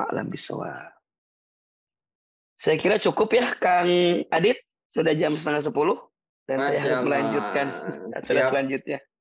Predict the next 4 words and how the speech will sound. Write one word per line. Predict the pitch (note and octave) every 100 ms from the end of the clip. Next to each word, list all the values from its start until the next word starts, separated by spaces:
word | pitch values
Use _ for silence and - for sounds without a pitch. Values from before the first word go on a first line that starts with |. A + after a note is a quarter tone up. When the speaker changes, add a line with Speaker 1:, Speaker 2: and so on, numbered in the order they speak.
| _ _ _ -
Speaker 2:
Baik, | C3+ E3+ -
Ustadz. | D3 D#3+ F3+ F3 - - -
Syukran | C#3 B2+ C3+ C#3+ D3 D3+ D3+ D3+ C#3+ - _ A2+
untuk | A#2 A2 A#2 A2+ A2+ A2+